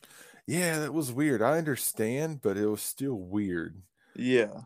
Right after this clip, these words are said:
Speaker 1: He kept, like, they had a little dog out there to, you know, help protect him,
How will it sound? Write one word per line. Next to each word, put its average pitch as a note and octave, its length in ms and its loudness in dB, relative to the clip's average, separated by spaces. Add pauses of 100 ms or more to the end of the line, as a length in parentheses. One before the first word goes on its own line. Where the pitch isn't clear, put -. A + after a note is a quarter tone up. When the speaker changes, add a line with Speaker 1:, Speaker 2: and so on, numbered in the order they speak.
(220)
Speaker 1:
He G#2+ 80 -20
kept, - 420 0
like, G#2 220 0
they G#2+ 100 -2
had A#2+ 220 0
a A2+ 60 2
little G2+ 460 -2
dog A#2+ 400 2
out F#2 200 -2
there F#2+ 180 0
to, F2 300 -2
you F#2 80 -8
know, F2+ 100 -6
help F#2+ 220 -6
protect A2+ 360 -6
him, E2 160 -8